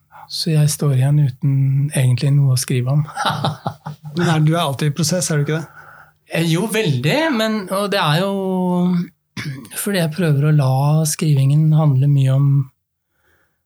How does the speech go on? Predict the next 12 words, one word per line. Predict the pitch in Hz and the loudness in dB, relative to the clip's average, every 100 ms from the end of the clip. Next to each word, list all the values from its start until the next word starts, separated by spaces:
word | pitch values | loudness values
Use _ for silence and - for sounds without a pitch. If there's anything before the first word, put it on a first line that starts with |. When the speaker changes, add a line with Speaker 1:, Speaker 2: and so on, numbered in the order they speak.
| _ 165 | _ 0
Speaker 1:
om | 151 | 2
livet, | 143 127 139 156 | 4 2 0 -2
på | 170 | -2
en | 156 | 0
måte, | 151 - 180 | 0 -2 -2
da, | 165 | 2
eller | 151 151 151 _ _ _ - - - - - - | 2 2 -2 _ _ _ -12 -12 -16 -20 -20 -4
det | 156 | -2
er | 143 131 | 0 2
dumt | 131 120 143 | 0 0 -2
å | |
si, | - | -2